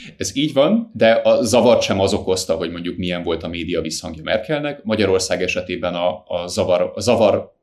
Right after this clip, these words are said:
faktor az egyértelmű volt, de a Merkel kormány nem tudott kilépni abból a stratégiájából, amivel egyébként ő úgy gondolta, hogy a kelet-közép-európai erős embereket, főleg azokat az erős embereket, akik egyébként az Európai Néppárthoz kötődnek,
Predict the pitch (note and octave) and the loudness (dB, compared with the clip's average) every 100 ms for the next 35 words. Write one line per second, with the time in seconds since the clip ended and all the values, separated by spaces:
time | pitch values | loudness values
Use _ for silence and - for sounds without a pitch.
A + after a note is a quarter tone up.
0 | _ - G#2 - F#2+ F2+ E2 G#2 B2+ A#2+ | _ -4 -2 -2 -4 -4 -2 -2 -2 -2
1 | B2 A2+ A2 A2+ A2 - - - - G2 | -2 0 0 0 -2 -6 -18 -20 -2 2
2 | G2 F#2+ F#2 G#2 - G2+ - G2+ G2 G2 | 4 4 2 2 2 0 0 -2 -2 -2
3 | G2+ G#2 G2+ G2 F#2+ G2+ F#2 F2 - F2+ | -2 0 0 0 -2 -2 -2 -4 -8 -4
4 | F2 E2 E2+ E2 E2 E2+ D#2+ - F2+ G#2 | -4 -6 -10 -10 -6 -6 -6 -4 -2 -2
5 | F2 F2+ E2+ E2+ E2 E2 E2 E2 - E2+ | -4 -4 -4 -2 -2 -2 -4 -6 -6 -8
6 | E2 D#2+ E2 E2 D#2+ E2 - E2+ E2 E2 | -8 -4 -4 -4 -8 -10 -8 -8 -8 -14
7 | - _ - E2+ E2 F2 E2 F2 D#2+ E2 | -20 _ -10 -6 -6 -6 -6 -6 -4 -4
8 | D#2+ E2+ E2 E2 D#2+ F2 E2 - - D#2 | -2 -4 -6 -10 -8 -4 -4 -4 -10 -10
9 | D2 - E2 E2 E2 D#2+ E2 E2+ E2 E2 | -10 -6 -8 -6 -10 -8 -8 -6 -6 -6
10 | E2 - E2+ D#2+ E2 D#2+ - D#2 - - | -6 -6 -8 -8 -4 -6 -4 -4 -4 -12
11 | - - - _ - A2 G#2 G2 G2+ G2 | -20 -20 -20 _ 0 2 4 2 0 -2
12 | F2+ F2+ E2 E2 D#2+ E2+ E2 E2 D2+ E2 | -4 -4 -4 -2 -4 -2 0 0 -2 -8
13 | D#2 - F2 E2 E2 E2 D#2+ D#2+ D#2+ D#2+ | -10 -10 -8 -8 -8 -10 -10 -8 -8 -6
14 | D#2+ D#2+ E2 D#2+ D#2+ D#2+ D#2 C#2+ - - | -6 -6 -10 -6 -6 -4 -6 -6 -8 -14
15 | - D2+ F2+ D#2+ E2 E2 | -10 -10 -6 -6 -6 -8